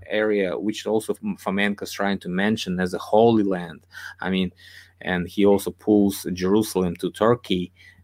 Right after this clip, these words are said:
And, uh, so, I mean, this is not, uh, simple speculation. We can see all these tracks, and, uh, the mud volcanoes are al-, also there because I was there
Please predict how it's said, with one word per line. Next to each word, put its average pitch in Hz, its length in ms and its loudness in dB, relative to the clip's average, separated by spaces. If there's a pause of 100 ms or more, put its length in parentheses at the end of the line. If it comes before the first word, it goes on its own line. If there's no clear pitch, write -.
And, 87 440 -6
uh, 87 160 -4
so, 95 280 0
I 98 40 2
mean, 107 300 2 (500)
this 165 140 2
is 127 140 4
not, 127 340 4
uh, 71 640 -10
simple 104 460 -2
speculation. 92 800 -2
We 98 140 0
can 92 180 -4
see 95 260 -2
all 90 160 0
these 82 160 -2
tracks, 90 440 -2
and, 87 340 -4
uh, 82 500 -4 (680)
the 98 100 4
mud 113 220 6
volcanoes 98 560 4
are 90 60 4
al-, 101 260 6
also 101 340 2
there 87 220 2
because 85 320 -2
I 92 80 4
was 92 220 4
there 90 320 4